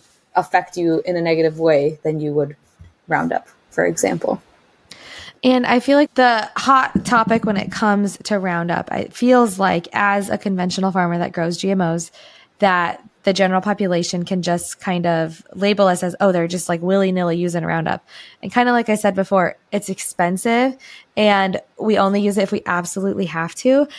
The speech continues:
Speaker 2: And we actually probably use other herbicides more than Roundup.
Speaker 1: Yeah, and the problem too is if we aren't responsibly using these chemicals, we develop resistance. And so by using different modes of action with our,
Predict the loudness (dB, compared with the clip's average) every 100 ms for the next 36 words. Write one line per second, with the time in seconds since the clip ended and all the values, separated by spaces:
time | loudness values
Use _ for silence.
0 | -20 -6 0 0 0 -2 -2 0 -2 0
1 | 2 2 2 2 0 -2 -2 0 2 4
2 | 4 2 2 0 0 -2 0 2 4 2
3 | 0 -4 -2 0 2 0 -2 -4 -4 -6
4 | -8 -8 2 4 4 2 0 2 2 4
5 | 0 0 4 4 2 -8 _ _ 0 0
6 | 2 0 2 0 -2 -2 -2 -2 -2 0
7 | 0 -2 -2 -4 -4 -4 -2 0 -2 -4
8 | _ _ _ -20 -6 -2 0 4 4 4
9 | 2 0 0 -4 -4 -6 -6 -10 -10 -4
10 | 2 2 2 -2 _ _ -2 2 4 2
11 | 0 -2 -2 -2 -2 -2 -4 -2 0 2
12 | 0 0 -4 -4 -4 -4 -2 -2 -2